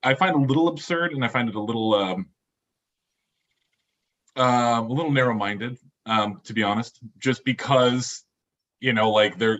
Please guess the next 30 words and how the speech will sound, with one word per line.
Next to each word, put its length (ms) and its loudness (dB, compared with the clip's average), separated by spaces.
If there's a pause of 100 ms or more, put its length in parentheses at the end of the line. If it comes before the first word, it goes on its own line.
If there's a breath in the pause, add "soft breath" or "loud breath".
like, 380 -6 (100)
I 140 -2
feel 260 0
like 400 0
in 500 -4
the 280 -4
ale 320 -4
categories 840 -10
of 180 -14
beers, 560 -14 (100)
you 160 -10
know, 140 -8
you 160 -8
have 300 -4
such 280 -4
wide, 520 0 (180)
you 120 -6
know, 120 -4
like, 320 -8 (400)
why 300 4
isn't 500 -2
New 180 0
England 260 -2
I 100 -2
P 200 -10
A 160 -2
just 480 -8
India 320 -4
wheat 300 0
ale? 420 -8